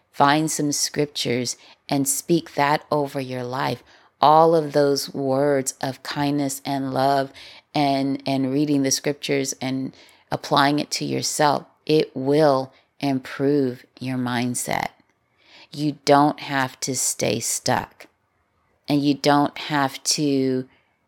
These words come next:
remain in the same mental situation that you're in right now. It is up to you to shift your mindset. Some of you may choose to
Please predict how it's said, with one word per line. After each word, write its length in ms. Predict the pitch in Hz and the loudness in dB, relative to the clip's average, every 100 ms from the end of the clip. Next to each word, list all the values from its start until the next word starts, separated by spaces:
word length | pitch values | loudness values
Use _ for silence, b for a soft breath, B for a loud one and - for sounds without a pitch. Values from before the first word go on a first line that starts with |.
| - | -10
remain 920 | 143 147 147 135 135 147 160 139 135 - - | -2 2 4 4 4 4 4 2 0 -4 -2
in 500 | 151 143 139 135 131 | 0 2 0 0 -2
the 120 | 135 | -4
same 680 | - - 147 143 147 143 - | -2 -2 0 2 2 0 -2
mental 680 | - 143 135 139 - 139 131 | -6 -4 -2 -4 -6 -6 -6
situation 1120 | - - 139 - 131 131 135 - 143 135 131 127 b b b _ | -6 -4 -4 -4 -2 -2 -2 -2 -4 -4 -6 -8 b b b _
that 280 | 101 143 - | 4 6 6
you're 180 | 139 - | 2 0
in 420 | 135 127 120 123 - | 0 0 0 -2 -6
right 460 | - 123 120 123 120 _ | -10 -6 -4 -4 -8 _
now. 600 | 120 117 127 120 87 107 - B B - 131 - | -10 -4 0 0 0 -4 -10 B B -14 -14 4
It 160 | 151 143 | 6 6
is 220 | 135 - | 4 2
up 240 | 135 120 - | 0 0 -2
to 140 | - | -6
you 520 | 123 123 139 147 143 | -4 0 4 4 2
to 300 | 135 - 127 | 0 -6 -6
shift 680 | 117 - - 139 139 135 - - _ | -4 -2 0 2 2 2 -4 -20 _
your 240 | - 131 127 | -8 -6 -4
mindset. 880 | 123 120 120 127 135 - - - - _ b b b b | -4 -4 -4 -4 -4 -4 -4 -4 -6 _ b b b b
Some 300 | - 143 139 | 0 2 4
of 140 | 135 | 2
you 400 | 139 139 135 139 135 | 0 2 4 4 0
may 320 | 139 135 135 | 0 2 2
choose 500 | 135 - 170 151 147 | 2 2 4 4 2
to 520 | - 196 156 156 156 | 2 4 6 6 4